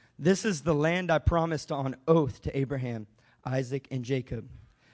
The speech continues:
Then I said, 'I will give it to you and your descendants. I have let you see it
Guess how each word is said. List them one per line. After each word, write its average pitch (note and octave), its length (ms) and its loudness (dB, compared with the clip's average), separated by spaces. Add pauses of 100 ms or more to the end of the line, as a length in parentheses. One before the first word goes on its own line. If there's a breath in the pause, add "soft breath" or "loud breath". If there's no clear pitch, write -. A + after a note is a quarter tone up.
(160 soft breath)
Then G3 140 6
I G3+ 60 4
said, E3+ 460 0 (440 soft breath)
'I D3+ 120 2
will D#3 100 4
give F3+ 240 2
it G3 100 -6
to D#3+ 120 -6
you E3+ 160 2
and D#3 100 -2
your C#3+ 120 0
descendants. C3 800 -6 (1000 soft breath)
I D3+ 120 -2
have C#3+ 160 -2
let D3+ 280 0
you E3 80 -6
see F3 280 -4
it G#3 140 -4